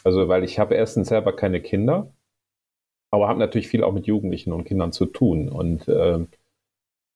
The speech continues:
ich finde so für mich, ich denke, für die bin ich ja so eher im Großvatersalter, so jetzt mit zweiundsechzig, ähm, so sich da für die zu interessieren.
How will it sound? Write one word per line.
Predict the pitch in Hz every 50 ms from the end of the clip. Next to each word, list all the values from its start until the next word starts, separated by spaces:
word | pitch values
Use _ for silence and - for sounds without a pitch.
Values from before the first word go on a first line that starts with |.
| _ _ _ _ _ _ _ _ _ _ _ _ _
ich | - - - - - -
finde | - 143 139 143 143 - - -
so | - 101 107 110
für | 110 - 117 110
mich, | 110 120 147 - - -
ich | - - 98 98 - - _
denke, | 107 104 113 107 95
für | - - -
die | 90 101 104 104 85
bin | 85 104 98
ich | 113 95
ja | 104 92
so | 87 95 95
eher | - - 98 98 98 92
im | 92 92 90 82
Großvatersalter, | 87 92 110 117 - - 135 117 113 120 120 117 - - 117 117 131 127 120 107
so | 101 101 101 98
jetzt | 95 95 92 - -
mit | 92 -
zweiundsechzig, | - - 95 92 95 92 87 95 104 - - - - 131 123 135 - _ _ _ _ _ _ _ _ _ _ _ _
ähm, | - 101 104 107 107 104 101 107 - - - -
so | 98 95 101 110 113
sich | 107 120 117 - -
da | - 113 113
für | - - 131
die | 117 123 123 113 - -
zu | - -
interessieren. | 143 139 135 131 123 131 - - - 196 196 135 85 78 - -